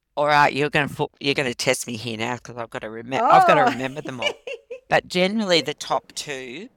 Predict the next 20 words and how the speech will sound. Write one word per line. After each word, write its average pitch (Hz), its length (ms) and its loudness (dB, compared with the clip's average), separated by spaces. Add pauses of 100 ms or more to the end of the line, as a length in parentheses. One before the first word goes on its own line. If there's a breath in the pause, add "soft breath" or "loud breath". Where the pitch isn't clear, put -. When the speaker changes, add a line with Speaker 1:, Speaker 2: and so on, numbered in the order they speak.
(120)
Speaker 1:
are, 123 460 2 (680)
um, 127 240 2 (100)
a 143 60 -2
feeling 151 680 -4 (920)
of 147 120 -2
sadness 127 800 0 (300)
that - 680 0 (280)
will 139 220 -12
not 120 260 -12
go 123 100 -14
away. 110 340 -8 (880)
You 120 60 -14
know, 123 80 -8
it 131 120 -4
just - 240 -8
will 131 80 -10
not 120 200 -10
Speaker 2:
Mm. 107 40 -20
Speaker 1:
go 107 80 -12
away, 117 300 -2